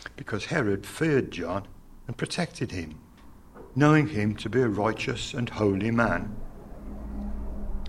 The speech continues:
When Herod heard John, he was greatly puzzled,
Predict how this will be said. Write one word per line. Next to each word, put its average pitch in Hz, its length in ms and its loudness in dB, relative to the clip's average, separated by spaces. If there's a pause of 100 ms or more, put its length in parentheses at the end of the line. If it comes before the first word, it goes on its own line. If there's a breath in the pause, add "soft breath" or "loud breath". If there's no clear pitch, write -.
(720)
When 147 180 6
Herod 147 380 4
heard 156 380 6
John, 98 360 0 (340)
he 147 120 0
was 131 120 2
greatly 113 440 0
puzzled, 120 680 0